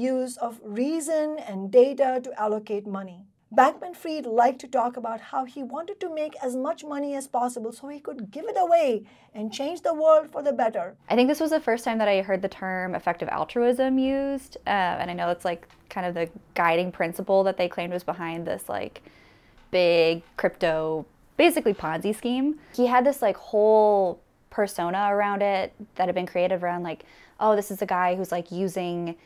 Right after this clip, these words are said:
Speaker 2: crypto for good, for ca-, like, capital for good," and yet, he, like, one of the things that he invested in was this, like, multi-million dollar house in the Bahamas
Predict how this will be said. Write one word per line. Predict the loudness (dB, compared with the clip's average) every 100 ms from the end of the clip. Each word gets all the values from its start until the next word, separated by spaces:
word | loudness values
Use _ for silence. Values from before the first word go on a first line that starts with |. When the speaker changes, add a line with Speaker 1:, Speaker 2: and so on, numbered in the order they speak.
| _ _ _ _ -6
Speaker 2:
crypto | -6 0 0
for | 2 -4
good, | 2 4 4 4 4 2
for | -2 -8
ca-, | -8 -4
like, | -4
capital | 0 -2 0 -2
for | -2 -2
good," | 0 2 2 0
and | -2
yet, | -2 -4 -6
he, | -16 -6
like, | -6 -6 _ _
one | -2 2
of | 2
the | 2
things | 0 -4
that | -4
he | -4
invested | -2 -4 -2 -2
in | -2
was | -4
this, | -4 -4 -4
like, | -4
multi-million | -2 -2 0 -2 -2 -4 -4 -4
dollar | -2 -2 -2
house | -4 -4
in | -6
the |
Bahamas | -4 -6 -8 -6 -6 -6 -12